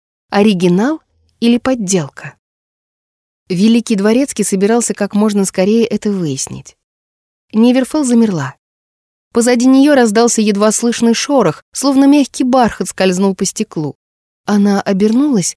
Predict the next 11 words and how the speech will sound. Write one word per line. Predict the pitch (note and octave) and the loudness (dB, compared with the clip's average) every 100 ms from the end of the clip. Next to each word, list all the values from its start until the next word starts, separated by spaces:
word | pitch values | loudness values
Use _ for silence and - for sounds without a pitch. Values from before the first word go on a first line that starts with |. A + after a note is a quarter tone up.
| - | -2
но | G#3 | 0
никого | A3+ A3+ B3+ C4 | 0 0 -2 0
не | B3+ | 0
заметила. | B3+ B3 D#3 - D3+ D3+ _ _ _ _ _ | 0 -2 -2 -6 -10 -12 _ _ _ _ _
Только | A#3+ A#3 A#3+ | -2 0 0
за | A#3 | 2
ближайшей | A3 A#3+ B3+ - B3 | 2 2 2 0 0
колонной | C4 C4+ B3 G3 F#3+ | 0 2 4 2 2
подозрительно | G#3 G#3 G3+ G3 C#4 - C4 B3 | 2 2 2 0 -2 0 0 0
шевельнулась | - G3+ F#3+ F#3 F3 F3 - | 0 0 0 -2 -4 -6 -10
тень. | C#3 C3 | -12 -14